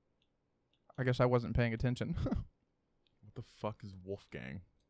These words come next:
Speaker 1: Wolfgang.
Speaker 2: <laughs> Wolfgang.
Speaker 1: Tyler, the Creator, better
Speaker 2: Woof,
Speaker 1: sue.
Speaker 2: woof.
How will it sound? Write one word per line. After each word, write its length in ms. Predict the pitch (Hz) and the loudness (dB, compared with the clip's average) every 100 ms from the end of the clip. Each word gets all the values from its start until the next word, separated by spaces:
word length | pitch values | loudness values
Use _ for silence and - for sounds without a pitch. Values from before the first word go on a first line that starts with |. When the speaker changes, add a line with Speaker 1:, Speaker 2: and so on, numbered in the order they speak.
| _ _ _ | _ _ _
Speaker 1:
Wolfgang. 640 | 160 - 151 147 147 185 - _ - | -10 -6 -2 0 0 -2 -8 _ -16
Speaker 2:
<laughs> 200 | 120 - | -16 -6
Wolfgang. 800 | 120 151 - 160 156 160 190 - _ - | -2 -2 0 2 2 2 0 -8 _ 0
Speaker 1:
Tyler, 260 | 139 147 | 2 4
the 60 | 139 | 2
Creator, 400 | - 135 156 147 | 2 2 4 6
better 200 | 131 120 117 | 6 6 8
Speaker 2:
Woof, 140 | 143 | 8
Speaker 1:
sue. 180 | 151 127 | 8 10
Speaker 2:
woof. 400 | 170 196 - | 10 10 2